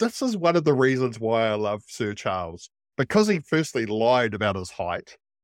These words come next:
and as well, he had weight troubles throughout his N B A career. Turned up to his N B A draft combine, three hundred pounds, was told to get down to two eighty, got down to two eighty before the draft,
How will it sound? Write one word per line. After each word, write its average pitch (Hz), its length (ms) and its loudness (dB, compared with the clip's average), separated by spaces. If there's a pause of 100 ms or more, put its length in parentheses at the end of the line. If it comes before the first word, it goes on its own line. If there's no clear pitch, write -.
(120)
and 196 180 4
as 180 120 2
well, 160 160 4
he 175 180 0
had 175 200 0
weight 139 220 2
troubles 104 400 -2
throughout 110 320 2
his 113 140 -4
N 110 140 -6
B 101 140 -4
A 110 180 2
career. 95 440 -2 (360)
Turned 147 260 0
up 127 180 0
to 123 140 2 (100)
his 117 180 -4
N 120 140 -2
B 113 100 0
A 110 120 2
draft 104 360 0
combine, 98 600 -2 (520)
three 156 180 2
hundred 131 320 -2
pounds, 101 400 -2
was 113 140 -6
told 117 260 0
to 117 60 -14
get 117 160 -8
down 107 220 0
to 98 100 -14
two 104 260 2
eighty, 98 240 2
got 123 240 0
down 113 220 0
to 107 80 -12
two 101 220 2
eighty 98 180 0
before 95 280 -10
the 95 80 -4
draft, 135 520 2